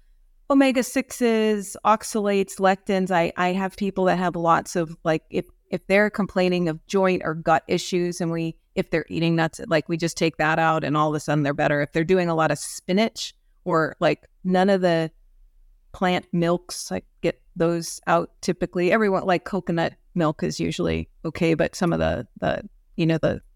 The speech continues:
almond milks and things are, can be problematic. Um, but yeah, so I, I'll start to look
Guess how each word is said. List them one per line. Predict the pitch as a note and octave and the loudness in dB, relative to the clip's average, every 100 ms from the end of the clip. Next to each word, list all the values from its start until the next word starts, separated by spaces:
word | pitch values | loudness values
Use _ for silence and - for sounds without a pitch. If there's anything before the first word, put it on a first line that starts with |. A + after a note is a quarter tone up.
| _ _ - _ - | _ _ -20 _ 0
almond | F3 E3+ E3+ | 4 4 4
milks | E3 D#3+ - - | 2 0 -2 -4
and | D#3+ | -2
things | F3 F3+ - | 0 -2 -4
are, | E3+ C#3+ - | -8 -8 -6
can | F#3+ | -2
be | F3 | -2
problematic. | E3 E3 E3 E3 D#3+ E3+ - _ _ _ _ - | 0 0 0 0 0 -2 -6 _ _ _ _ -2
Um, | E3+ D#3+ D#3 - _ _ | 0 0 -4 -10 _ _
but | G3+ | 2
yeah, | G3 G3 | 6 6
so | F3+ G#3 | 4 0
I, | F#3 F3+ | 0 2
I'll | F3 F#3 | 0 -2
start | - F#3 D#3+ | 0 -2 -2
to | F#3 E3+ - - | -4 -6 -8 -4
look | F3 E3 | 0 0